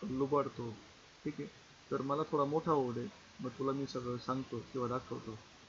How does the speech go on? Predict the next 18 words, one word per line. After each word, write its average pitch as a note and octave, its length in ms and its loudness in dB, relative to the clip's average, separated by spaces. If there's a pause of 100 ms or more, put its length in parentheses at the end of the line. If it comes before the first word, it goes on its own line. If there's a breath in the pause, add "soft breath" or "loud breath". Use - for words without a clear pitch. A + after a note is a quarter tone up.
(160)
अशा D#3+ 200 0
प्रकारे D3+ 420 0
तो D3 100 -4
त्याला C#3+ 200 0
विरोध D#3 260 2 (100)
करतो. B2 320 -4 (520)
शेवटी C#3 300 2
मग, C#3+ 300 -2
अ, C#3+ 240 4 (420)
पेंटावरती C#3+ 920 0 (600)
सावकार C3 300 2 (100)
खूप C#3 100 -2
चिडतो C3 480 -4 (560)
आणि C#3 140 -2
मग, D3 200 -2
अ, D3 320 2
त्याचा C#3+ 280 -2
तो D3+ 400 -4